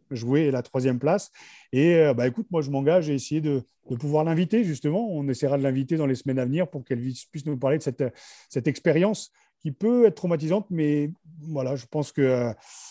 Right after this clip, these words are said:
elle est bien entourée et, euh, et, et c'est le sport. Voilà, je pense que c'est le sport. La France aurait pu perdre ce match contre l'Australie. Euh, la France aurait pu gagner ce match contre la Nouvelle-Zélande.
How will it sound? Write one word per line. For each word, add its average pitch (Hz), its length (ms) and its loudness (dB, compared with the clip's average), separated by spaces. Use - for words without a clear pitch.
elle 139 100 2
est 147 60 6
bien 185 180 6
entourée 170 720 2
et, 151 80 -2
euh, 131 320 0
et, 143 380 -4
et - 20 -2
c'est 196 160 4
le 175 80 6
sport. 151 420 0
Voilà, 123 160 -6
je 123 100 -4
pense 156 180 -2
que 156 100 -4
c'est 170 160 0
le 160 80 2
sport. 139 440 -2
La 120 80 -4
France - 240 -8
aurait 135 120 2
pu 147 140 -6
perdre 165 340 2
ce - 140 -6
match 135 240 -2
contre 135 220 -8
l'Australie. 139 460 -2
Euh, 123 580 0
la 117 140 0
France - 260 -2
aurait 135 120 4
pu 151 100 -4
gagner 135 320 6
ce - 140 -6
match 123 240 -2
contre - 200 -8
la 127 80 0
Nouvelle-Zélande. 123 640 0